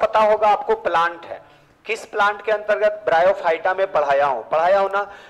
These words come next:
Bryophyte में क्या पढ़ाया हूँ? Moss। तो एक तो आपको ऐसा, एक exam में ये आता है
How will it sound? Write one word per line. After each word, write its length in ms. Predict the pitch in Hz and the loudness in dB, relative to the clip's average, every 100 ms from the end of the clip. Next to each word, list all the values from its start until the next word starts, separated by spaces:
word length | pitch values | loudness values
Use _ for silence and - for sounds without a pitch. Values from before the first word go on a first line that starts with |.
| - | -8
Bryophyte 640 | 147 170 196 190 190 196 196 | 0 2 2 2 -2 -2 -6
में 80 | 196 | -2
क्या 120 | 202 | -2
पढ़ाया 360 | 202 185 190 190 | 0 0 2 2
हूँ? 200 | 202 202 127 | 2 -4 -2
Moss। 320 | 139 135 - - - - | 2 2 0 -6 -20 -8
तो 60 | 170 | -4
एक 360 | - 196 220 - | -2 -2 -2 0
तो 80 | |
आपको 480 | 208 - 165 - 208 | 0 2 0 0 2
ऐसा, 340 | 185 - 190 - - - - - | 2 2 -2 -2 -10 -20 -16 -4
एक 240 | 214 277 | -2 0
exam 400 | 240 220 180 220 | -2 -2 0 -2
में 120 | 226 220 | -2 -4
ये 180 | 190 170 | -2 0
आता 280 | 117 - | -2 -6
है 180 | 113 - | -10 -12